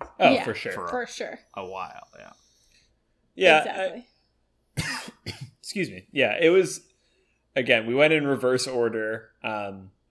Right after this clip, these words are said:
Speaker 1: I'm sure there are so many episodes in that one, two, and three that are super memorable. The first, like, probably pilot type episodes did not hold up as well, but they're just rougher and less developed, so I think that's forgivable.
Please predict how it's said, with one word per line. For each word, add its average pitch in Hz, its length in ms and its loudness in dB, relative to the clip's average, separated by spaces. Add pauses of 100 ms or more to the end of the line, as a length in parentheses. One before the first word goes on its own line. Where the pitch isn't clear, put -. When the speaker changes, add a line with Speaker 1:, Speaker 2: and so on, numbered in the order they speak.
(360)
Speaker 1:
I'm 131 120 2
sure 156 340 4
there 131 200 2
are 123 60 4
so 127 400 0
many 123 200 -2
episodes 110 640 -4
in 107 120 -8
that 104 200 -8
one, 107 220 -6
two, 107 200 -10
and 101 140 -14
three 107 260 -8
that 101 160 -6
are 101 80 -8
super 110 440 -6
memorable. 110 720 -4 (240)
The 120 80 -4
first, - 480 -2 (300)
like, 110 260 -2
probably 110 320 0 (160)
pilot 113 540 0
type 107 240 -4
episodes 101 760 -8
did 104 200 -10
not 104 220 -6
hold 110 240 -6
up 101 320 -6
as 101 360 -2
well, 104 500 -2 (260)
but - 200 -12
they're 139 100 2
just 139 300 -6 (300)
rougher 113 540 0
and 104 120 -4
less 101 200 -4
developed, 98 520 -6
so 92 380 -6 (100)
I 107 40 -10
think 104 220 -14
that's 95 220 -8
forgivable. 95 920 -8